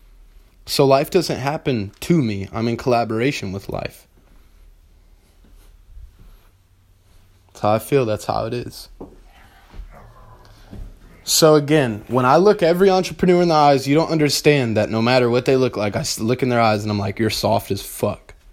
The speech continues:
You don't understand that. "Oh, well, what about this? What if we run," you're soft as fuck. Build a fucking sales team and take over the fucking world tomorrow. Any goal lower than that,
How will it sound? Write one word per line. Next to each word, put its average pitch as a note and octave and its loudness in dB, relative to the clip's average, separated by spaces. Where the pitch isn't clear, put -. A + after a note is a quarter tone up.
You D3 0
don't D#3 2
understand C#3+ 2
that. C#3+ 0
"Oh, A#3 6
well, G#3+ -2
what B3+ 2
about A3 -2
this? B3 0
What G#3+ 6
if A3 -4
we A3+ 2
run," G3 2
you're D3 2
soft C#3+ 4
as G#2 -4
fuck. - 0
Build D#3 6
a - 2
fucking D3 2
sales C#3 4
team B2+ 0
and A2+ -4
take C3 2
over A#2+ 0
the A2 -2
fucking A#2+ 0
world A2+ 0
tomorrow. G#2 -2
Any D#3 4
goal D3 6
lower C3+ 4
than B2 -2
that, C#3 0